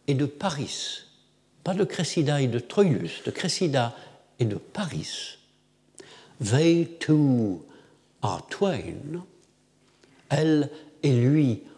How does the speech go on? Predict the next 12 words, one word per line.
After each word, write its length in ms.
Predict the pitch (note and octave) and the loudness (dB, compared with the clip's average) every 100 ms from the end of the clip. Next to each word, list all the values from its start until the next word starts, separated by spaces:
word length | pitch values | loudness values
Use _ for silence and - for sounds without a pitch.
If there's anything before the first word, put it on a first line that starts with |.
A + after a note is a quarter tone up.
| - | -16
font 360 | - - A#2 | -6 2 4
deux, 480 | F#2 F2+ A2+ F#3 F2+ - - - _ - - - - | 4 -2 2 2 2 -4 -16 -20 _ -20 -20 -20 -12
c'est-à-dire 540 | - - G#2+ G#2+ G#2+ | -10 -4 -2 0 0
dans 140 | F2+ F#2 | -2 -4
le 80 | |
sens 240 | F#2 D3 B2 | -4 -2 -2
de 80 | G2 | -4
l'expression 480 | F2+ - F#2+ - F#2 | -6 -8 -10 -8 -6
à 60 | |
l'époque, 580 | E2+ E2+ A2 F#2+ - - - - _ _ | -6 -4 -4 -4 -8 -20 -20 -20 _ _
ces 280 | - - C3+ | -2 2 2
deux-là 540 | G#2 G#2+ F#2+ G2 D#2 | 4 2 2 0 -4